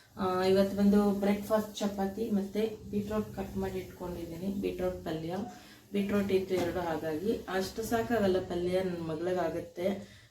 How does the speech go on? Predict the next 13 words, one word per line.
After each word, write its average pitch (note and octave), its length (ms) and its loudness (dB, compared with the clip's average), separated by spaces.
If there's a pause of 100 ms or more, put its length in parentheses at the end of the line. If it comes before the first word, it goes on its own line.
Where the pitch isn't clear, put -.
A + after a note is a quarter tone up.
(140)
ಮತ್ತೆ F#3+ 160 -4
ಸ್ವಲ್ಪ A#3 280 0
ಮಿಗುತ್ತೆ. F#3 920 -2
ಅಂದ್ರೂ G3 340 2
ಸ್ವಲ್ಪ F#3+ 280 -2
ಟೊಮೊಟೊ F#3 420 -2
ಗೊಜ್ಜು E3 280 -2
ಮಾಡ್ತೀನಿ D3+ 420 -6
ಚಪಾತಿ - 440 -12
ಜೊತೆ, D#3+ 260 -8
ಚೆನ್ನಾಗಿರುತ್ತೆ, F3 520 -4
ಬೆಸ್ಟ್ D#3+ 420 -10
ಕಾಂಬಿನೇಷನು. D#3 960 -8